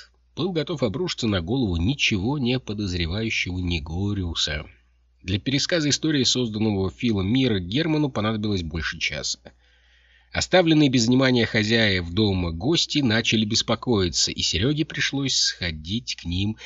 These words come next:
и обрисовать ситуацию.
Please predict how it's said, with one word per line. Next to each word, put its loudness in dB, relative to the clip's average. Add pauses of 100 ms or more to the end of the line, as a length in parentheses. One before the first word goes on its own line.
(240)
и 2 (200)
обрисовать 2 (420)
ситуацию. -4